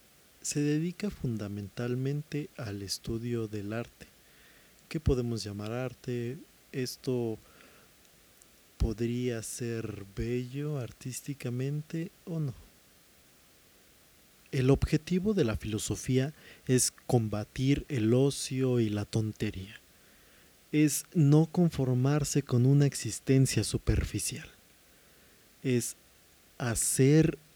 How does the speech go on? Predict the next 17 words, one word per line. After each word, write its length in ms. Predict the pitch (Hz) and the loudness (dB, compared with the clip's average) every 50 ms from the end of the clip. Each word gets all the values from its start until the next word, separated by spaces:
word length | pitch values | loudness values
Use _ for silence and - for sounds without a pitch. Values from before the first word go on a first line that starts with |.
| _ _ | _ _
a 160 | - 123 110 107 | -10 -8 -6 -6
las 240 | 104 107 104 - | -6 -8 -10 -10
personas 880 | - - 117 107 - - - 139 139 147 151 151 151 151 151 - - - - - - - _ _ _ _ | -6 -4 -4 -2 -2 0 2 4 6 6 6 6 6 4 4 2 -2 -8 -14 -20 -20 -20 _ _ _ _
críticas. 840 | - 147 - 156 151 - - - - _ - - - - - - - _ _ _ _ _ _ _ _ _ _ _ _ _ _ _ _ _ _ _ _ _ _ _ _ _ _ - | 6 10 10 10 10 10 6 0 -10 _ -14 -16 -16 -16 -18 -18 -20 _ _ _ _ _ _ _ _ _ _ _ _ _ _ _ _ _ _ _ _ _ _ _ _ _ _ 2
El 180 | 160 135 131 143 | 6 8 10 10
origen 340 | 151 165 190 - - 233 | 10 10 8 6 4 4
de 80 | 220 175 | 6 6
la 80 | 131 110 | 4 2
filosofía, 800 | - - 113 113 - - 131 113 - - 160 135 113 107 110 | 0 -2 -6 -4 -4 -4 -6 -4 -2 0 2 2 2 0 0
decíamos 760 | 104 113 110 - - 131 131 131 127 123 123 123 120 120 - | 0 -2 -2 0 0 2 4 4 4 4 4 2 2 0 -2
que 380 | - - 120 113 110 113 - - _ _ - | -2 0 0 2 2 0 -2 -6 _ _ -2
está 580 | 147 131 110 - - - - 139 135 151 175 202 - - - - - - - _ _ _ _ | 0 0 0 0 -2 0 0 2 2 2 0 -4 -8 -14 -20 -20 -20 -20 -20 _ _ _ _
en 200 | - 143 120 117 | 2 2 4 4
maravillarse 960 | 113 120 120 117 117 113 107 117 117 110 120 135 151 156 147 135 - - - 110 | 4 4 4 4 4 4 2 2 2 2 2 4 4 2 0 -2 -4 -4 -4 -4
ante 280 | 110 104 101 - 120 107 | -4 -6 -6 -4 -4 -2
las 240 | 107 107 104 - | -2 -2 -4 -6
cosas. 600 | - - 160 156 - - - 131 - - - - | -4 -4 -4 -2 -4 -6 -8 -10 -14 -14 -16 -18